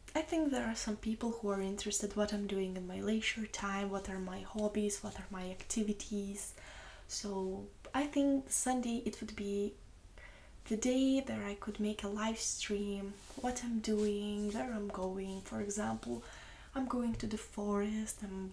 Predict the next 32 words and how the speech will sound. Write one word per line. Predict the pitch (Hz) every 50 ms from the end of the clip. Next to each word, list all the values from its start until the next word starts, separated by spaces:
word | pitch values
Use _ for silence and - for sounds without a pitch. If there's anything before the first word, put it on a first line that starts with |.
| - -
riding | 202 190 196 202 214 220 220
the | 220
bike, | 220 - 233 226 226 220 226 226 220 220 220 220 220 - -
I'm | 190 190
listening | 196 190 - - 226 214
to | 233
music, | 233 240 240 247 247 247 240 240 226 226 - -
I'm | - 202 202
painting, | - 233 247 240 240 233 226 - 220 208 208
I'm | 196 196
doing | 208 202 202 202
something. | 202 - - 240 220 - - - 233 226 - - - - - - - - -
So | - - 285 294 403 -
I | 247
think | - - 277 269 269 269 262 - - - - - - - -
it | - - -
would | 240 220 -
be | 233 - - -
interesting | 254 247 247 - - 226 220 - - 226 214
for | - - 214
the | 202 - 208
people | - - - 220 214 - - 202 202 202 202 196 202 - -
who | 202
are | 202 214 - - -
interested | 220 214 214 - 214 196 - - - - 190 190 202 214 - - - - - - - - - - - - -
in | 214 196 190 196 214 - - - - - - - - - - - - - - - - - - - - - - - - - - - - - - - -
my | 214 208 208
activities, | 202 202 - - - - 240 226 226 226 - - 226 220 208 214 214 - - -
would | 233 -
like | - 220 - -
to | - -
see | - - - - - - -